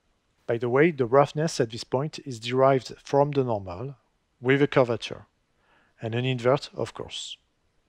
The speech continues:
A normal to height H Q could give us more details,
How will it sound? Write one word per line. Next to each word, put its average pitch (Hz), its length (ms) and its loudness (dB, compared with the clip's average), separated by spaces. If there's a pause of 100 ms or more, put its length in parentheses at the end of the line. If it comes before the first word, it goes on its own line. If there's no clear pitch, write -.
(280)
A 127 80 -6
normal 131 360 2
to 123 180 -4
height 131 440 2
H - 260 -2
Q 226 400 -4
could 127 200 -2
give 127 160 0
us 123 200 -4
more 120 180 -2
details, 113 600 -8